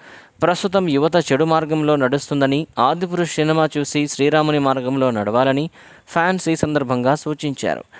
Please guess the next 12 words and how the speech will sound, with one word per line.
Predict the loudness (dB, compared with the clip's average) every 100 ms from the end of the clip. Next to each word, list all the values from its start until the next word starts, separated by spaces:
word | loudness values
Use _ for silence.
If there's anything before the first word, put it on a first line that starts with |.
| -20 _
ఇక | 0 0
శ్రీరాముడికి | 2 2 4 4 2 0 0
వానర | 2 2 2 0
సైన్యం | 0 0 0 -2 -2
ఎలాగో | 0 0 2 0 0
మా | 0 0
ప్రభాస్ | 0 0 0 2 2 2
అన్నకు | 0 0 0 -2
మా | 2 0
ఫ్యాన్స్ | 2 -2 0 -4 -6 _ -20 -20 -20 -20 _ -2
అలాగే | 0 0 0 0
అంటూ | 0 0 0 -2